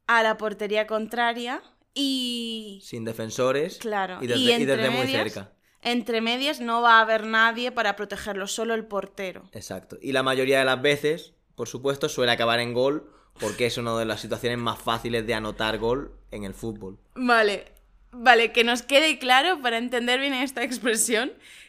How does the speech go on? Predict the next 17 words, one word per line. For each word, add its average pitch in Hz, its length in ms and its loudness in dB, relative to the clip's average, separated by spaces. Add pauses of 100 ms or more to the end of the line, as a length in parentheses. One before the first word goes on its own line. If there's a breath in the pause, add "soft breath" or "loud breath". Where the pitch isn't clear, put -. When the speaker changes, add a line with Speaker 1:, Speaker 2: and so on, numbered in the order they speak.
Speaker 1:
que 247 140 4
el 240 140 0
penalti 262 800 0
es 277 260 2
un 247 180 -4
castigo, 233 840 -2 (440)
es 233 160 -6
un 254 160 0
error, 214 760 0 (120)
o 208 40 -14
sea, 185 480 0
se - 260 -2
ha 208 200 6
dado 208 460 2
por 190 180 -6
un 240 160 -4
error, 190 520 -4